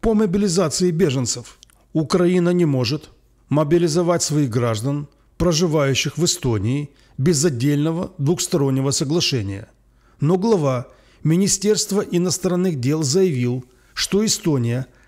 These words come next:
готова заключить такое соглашение. Об этом собирается официально уведомить власти Украины. Дальше прямая речь главы Министерства иностранных дел Эстонии.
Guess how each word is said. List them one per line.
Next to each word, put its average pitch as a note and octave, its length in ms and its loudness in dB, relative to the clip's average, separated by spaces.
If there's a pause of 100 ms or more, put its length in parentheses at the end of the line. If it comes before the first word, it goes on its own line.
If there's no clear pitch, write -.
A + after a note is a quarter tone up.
готова D#3+ 540 0
заключить E3 560 -2
такое D#3 300 0
соглашение. C3+ 760 -2 (360)
Об D#3+ 240 0
этом D#3 400 0 (200)
собирается G3 800 2
официально E3 960 0
уведомить F3 680 0 (280)
власти D#3 480 0
Украины. E3 640 0 (320)
Дальше D3+ 580 0 (120)
прямая F3 540 2
речь F#3 440 0 (500)
главы F3 600 2
Министерства F3+ 760 0
иностранных D#3 720 0
дел D3 180 0
Эстонии. A2+ 640 -2